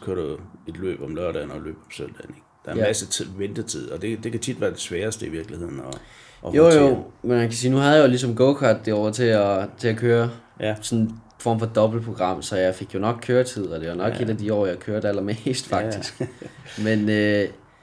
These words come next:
Speaker 2: vi kørte faktisk pænt meget i Aquila dengang. Jeg mener, vi kørte tre løb på en weekend, og både træning og tidstagning,
Speaker 1: Ja.
Speaker 2: så jo, det var selvfølgelig ikke helt lige så meget som go-kart, men
Speaker 1: Men det var en god
Speaker 2: men det
Speaker 1: mellemgang,
Speaker 2: var en
Speaker 1: altså, en
Speaker 2: god,
Speaker 1: god
Speaker 2: altså, det er en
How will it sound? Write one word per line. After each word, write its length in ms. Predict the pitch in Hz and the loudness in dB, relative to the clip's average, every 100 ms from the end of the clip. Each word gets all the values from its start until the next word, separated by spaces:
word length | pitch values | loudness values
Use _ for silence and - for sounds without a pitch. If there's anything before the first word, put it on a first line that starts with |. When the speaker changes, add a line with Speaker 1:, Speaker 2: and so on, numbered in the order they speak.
| _ _ _ _ _ _ - | _ _ _ _ _ _ -8
Speaker 2:
vi 80 | |
kørte 360 | 113 139 165 190 | -2 6 6 6
faktisk 380 | 170 135 107 - | 4 4 4 0
pænt 200 | 139 113 | -2 0
meget 240 | 90 87 | -2 -2
i 60 | 87 | -4
Aquila 340 | 82 95 95 | -6 -6 -4
dengang. 420 | 95 92 87 87 92 | -4 -6 -6 -6 -4
Jeg 80 | |
mener, 240 | 107 123 110 | 0 2 0
vi 80 | 98 | -2
kørte 340 | - 107 110 110 - | -4 -4 -4 -10 -10
tre 260 | - 127 | -2 -2
løb 260 | 113 113 110 | 0 -2 -4
på 140 | 113 | -6
en 100 | 101 | -6
weekend, 500 | 95 104 98 95 85 | -6 -8 -6 -6 -8
og 420 | - 85 87 87 82 | -8 -6 -4 -4 -6
både 180 | 98 104 | -6 -4
træning 440 | 101 - 98 101 98 | -6 -8 -8 -6 -8
og 60 | |
tidstagning, 540 | - 98 98 - 87 82 | -10 -10 -10 -12 -12 -10
Speaker 1:
Ja. 40 | |
Speaker 2:
så 200 | 143 85 87 - - - - - _ _ - | -8 -8 -10 -16 -20 -20 -20 -20 _ _ -2
jo, 140 | 107 | 0
det 80 | 113 | 4
var 60 | 110 | 2
selvfølgelig 340 | 110 127 131 | 2 2 2
ikke 120 | 131 | 2
helt 140 | 131 123 | 2 0
lige 80 | 110 | 0
så 100 | 110 | -2
meget 220 | 98 101 | -2 -2
som 120 | 104 95 | -4 -6
go-kart, 480 | 95 92 92 90 | -4 -4 -4 -6
men 280 | 90 90 85 - _ _ _ - | -8 -8 -10 -14 _ _ _ -10
Speaker 1:
Men 100 | 101 | -2
det 60 | 117 | 2
var 80 | |
en 80 | 143 | 2
god 140 | 139 139 | 2 2
Speaker 2:
men 60 | |
det 140 | 123 135 | 4 4
Speaker 1:
mellemgang, 240 | 135 - 135 | 4 6 6
Speaker 2:
var 60 | |
en 60 | 143 | 6
Speaker 1:
altså, 160 | 143 | 6
en 100 | 147 | 6
Speaker 2:
god, 100 | 131 | 8
Speaker 1:
god 80 | 170 | 8
Speaker 2:
altså, 140 | 123 147 | 10 8
det 60 | 127 | 6
er 60 | |
en 100 | 139 | 4